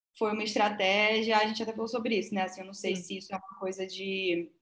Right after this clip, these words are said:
Speaker 1: de também sempre protagonizarem homens, sabe? De terem colocado ele como uma figura forte e presente, porque no livro, por exemplo, ele não é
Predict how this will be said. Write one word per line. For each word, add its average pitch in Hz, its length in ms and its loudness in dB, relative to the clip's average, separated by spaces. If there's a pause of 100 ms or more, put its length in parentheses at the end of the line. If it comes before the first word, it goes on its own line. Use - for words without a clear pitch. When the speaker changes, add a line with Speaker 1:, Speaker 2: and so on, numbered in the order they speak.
(960)
Speaker 1:
de 196 140 -4
também 202 680 2
sempre 214 680 -2 (320)
protagonizarem 196 840 2
homens, 220 600 4
sabe? 190 420 6
De 175 120 -12
terem 190 240 -2
colocado 190 360 4
ele 190 120 4
como 196 180 -4
uma 202 140 -2
figura 196 240 0 (220)
forte 214 500 6
e 214 80 -4
presente, 202 760 2
porque 226 220 -4
no 226 120 2
livro, 233 360 0
por 226 100 -2
exemplo, 208 300 0
ele 220 120 0
não 233 200 -2
é 220 240 0